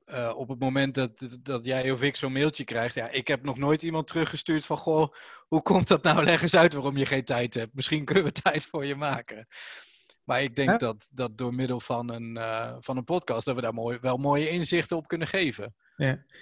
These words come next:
Speaker 2: Ja, op zich wel grappig dat je dat zegt, want ik, ik doe dat dus wel.
Speaker 1: Ja?
Speaker 2: <laughs>
Speaker 1: Oké.
Speaker 2: Ja, ja, ik, ik vraag altijd, of tenminste niet altijd, ligt er ook aan hoe die mail, eh,
Speaker 1: Ja,
Speaker 2: is,
Speaker 1: precies.
Speaker 2: eh, we-, weet je wel, wie het stuurt. Ehm,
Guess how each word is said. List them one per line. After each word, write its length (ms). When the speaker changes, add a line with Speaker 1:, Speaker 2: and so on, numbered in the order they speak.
Speaker 2:
Ja, 160
op 120
zich 140
wel 120
grappig 300
dat 180
je 60
dat 160
zegt, 200
want 140
ik, 160
ik 200
doe 120
dat 180
dus 160
wel. 500
Speaker 1:
Ja? 260
Speaker 2:
<laughs> 40
Speaker 1:
Oké. 280
Speaker 2:
Ja, 180
ja, 100
ik, 220
ik 180
vraag 320
altijd, 380
of 80
tenminste 380
niet 180
altijd, 380
ligt 200
er 100
ook 120
aan 140
hoe 100
die 160
mail, 380
eh, 180
Speaker 1:
Ja, 240
Speaker 2:
is, 80
Speaker 1:
precies. 400
Speaker 2:
eh, 80
we-, 60
weet 160
je 60
wel, 120
wie 160
het 100
stuurt. 460
Ehm, 440